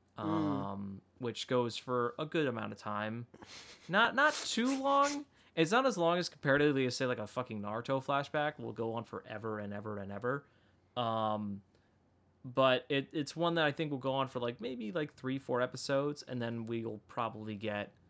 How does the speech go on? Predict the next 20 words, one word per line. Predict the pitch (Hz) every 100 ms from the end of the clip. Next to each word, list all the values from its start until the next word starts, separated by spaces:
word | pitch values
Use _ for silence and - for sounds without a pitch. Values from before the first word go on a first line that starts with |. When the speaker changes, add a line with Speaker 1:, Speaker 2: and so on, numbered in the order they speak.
| _ _ _ 117
Speaker 2:
the, | 110 107 101
um, | 95 95 95 95 92 95 -
Shibuya, | - - 104 101 95 95 - _ _ _ 120
uh, |
Speaker 1:
Arc. | 120 117 - - _
Speaker 2:
arc, | 110 104 -
which | 110 104 -
is, | 101 - - 143 - -
<laughs> | - - -
whew. | 466 392 - - - - - 156 -
<laughs> | 208 160 - -
Speaker 1:
Which | 233
shouldn't | 254 269
be |
that | 185 151
bad, | 143 135 135
honestly. | 135 131 131 - 143 139
I |
think | 160 170
it's | 147 - -